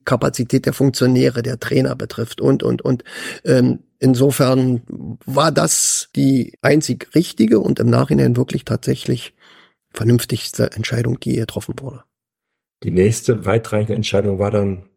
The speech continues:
Speaker 2: Pi mal Daumen zehn Jahre später der Wechsel nach Brandenburg, ne?
Speaker 1: Auch das war der richtige, äh, Schritt. Mein Verantwortungsbereich waren ja zum Beispiel die Sportgerichtsverfahren in Berlin.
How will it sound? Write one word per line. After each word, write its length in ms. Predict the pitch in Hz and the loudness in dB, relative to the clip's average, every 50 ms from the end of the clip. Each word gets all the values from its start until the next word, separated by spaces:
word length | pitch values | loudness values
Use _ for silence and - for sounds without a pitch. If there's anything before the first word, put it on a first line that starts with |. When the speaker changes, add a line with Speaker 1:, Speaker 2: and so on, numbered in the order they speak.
| _ - | _ -8
Speaker 2:
Pi 120 | - 117 | -2 0
mal 200 | 104 101 98 95 | 2 2 2 2
Daumen 240 | 85 92 95 90 87 | 2 0 0 -2 -2
zehn 240 | - - 104 95 95 | -4 -2 -2 -2 -2
Jahre 240 | 98 98 95 92 92 | -2 -4 -4 -6 -8
später 400 | - - - 95 95 - 107 98 | -8 -4 -4 -4 -2 -2 -2 -2
der 160 | 95 92 87 | 0 0 -2
Wechsel 260 | 104 95 - - 101 | -2 -6 -6 -8 -8
nach 100 | 95 98 | -8 -8
Brandenburg, 460 | 90 - 95 87 80 76 80 - - 120 - - - | -6 -6 -6 -6 -6 -8 -8 -10 -10 -12 -14 -14 -12
ne? 180 | 104 113 147 - - - - - - - - | -10 -10 -10 -12 -16 -20 -20 -20 -20 -8 -2
Speaker 1:
Auch 180 | - 156 156 | 0 0 0
das 300 | - - 175 202 - - | 2 2 0 0 2 2
war 140 | 147 156 160 | 2 4 4
der 100 | 165 156 | 4 4
richtige, 480 | 147 170 160 - - 147 151 143 131 104 | 2 2 0 0 0 2 2 4 2 2
äh, 180 | - 76 131 | 0 0 -2
Schritt. 400 | - - - 156 180 180 - - _ | -2 0 0 0 0 0 -4 -16 _
Mein 500 | - - - - - - 135 139 156 151 | -10 -10 -8 -4 0 2 4 4 4 4
Verantwortungsbereich 1000 | - - - 156 151 - - 151 143 139 135 - - 143 135 139 139 131 120 - - | 2 2 2 2 2 2 2 0 0 0 -2 -2 -2 2 2 4 4 2 0 -2 -2
waren 260 | 123 123 127 131 135 | 0 2 4 4 4
ja 320 | 135 131 131 131 127 123 | 4 4 4 2 0 -2
zum 220 | - - 135 131 123 | -2 0 0 2 2
Beispiel 560 | 123 127 127 120 - - - 135 123 120 120 - | 2 2 2 2 0 0 2 2 2 2 0 -2
die 100 | - - | -6 -4
Sportgerichtsverfahren 1400 | - - - - 139 120 - - 120 131 123 - - - - 131 123 - - 117 120 120 131 127 127 120 120 113 - - | -4 -2 0 2 0 0 0 -2 -4 -4 -4 -6 -4 -2 0 0 0 2 2 2 4 4 4 4 4 4 2 0 0 2
in 140 | - 127 | 2 4
Berlin. 500 | 123 123 123 123 127 131 135 139 135 131 | 6 6 4 4 4 4 4 4 2 0